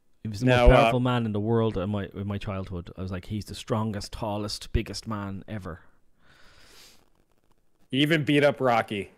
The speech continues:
Speaker 1: Yeah.
Speaker 2: It really happened. It's in the, the historical documents.
Speaker 1: Yeah. Tech Max Power asks, uh, "How's the weight loss going? I weighed myself on Wednesday. I'm twenty pounds down, man."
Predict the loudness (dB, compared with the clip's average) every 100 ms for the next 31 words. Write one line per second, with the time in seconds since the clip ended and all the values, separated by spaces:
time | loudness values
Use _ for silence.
0 | _ -10 -10 -10 -10 -2 2 2 2 0
1 | -2 -6 -6 -6 -2 -2 0 0 0 0
2 | -2 -2 0 -2 0 -2 0 -2 -6 -8
3 | -6 -6 -8 -4 -4 -2 -4 -2 0 0
4 | -4 -10 -10 -12 -12 -12 -10 -8 -6 -6
5 | -6 -4 -4 -6 -4 -4 -4 -6 -6 -4
6 | -2 -2 -2 -4 -4 -4 -4 -4 -4 -2
7 | -2 -2 -4 -4 -4 -8 -10 -12 -12 -14